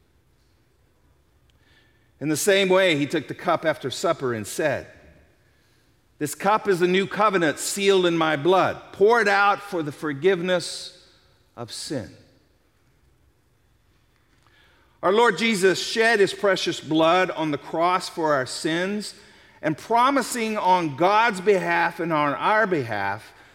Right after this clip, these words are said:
that the new covenant and all its promises therein, including the forgiveness of our sins,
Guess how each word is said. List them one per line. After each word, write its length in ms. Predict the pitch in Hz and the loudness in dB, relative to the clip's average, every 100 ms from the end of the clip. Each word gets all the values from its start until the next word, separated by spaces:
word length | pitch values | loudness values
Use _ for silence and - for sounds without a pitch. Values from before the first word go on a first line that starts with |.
| - | -2
that 180 | 180 180 | 0 2
the 80 | |
new 280 | 185 214 294 | 0 4 2
covenant 580 | 294 196 190 175 175 180 | 2 0 2 2 0 0
and 200 | 170 175 | -2 -4
all 440 | - 226 277 277 190 | -2 4 6 6 2
its 140 | - | -2
promises 1080 | - 202 202 175 120 120 110 113 139 - - _ _ _ _ - | -4 0 2 0 -4 -4 -4 -4 -8 -14 -20 _ _ _ _ -10
therein, 640 | 123 180 180 180 196 151 | 0 2 4 2 0 0
including 600 | 139 147 - 294 294 208 | -2 -6 -4 0 0 0
the 60 | 156 | -2
forgiveness 560 | - 135 139 131 117 123 | -6 -4 -2 -4 -8 -8
of 120 | 104 | -6
our 140 | 104 | -6
sins, 600 | - - 165 156 151 139 | -6 -2 0 0 -2 -6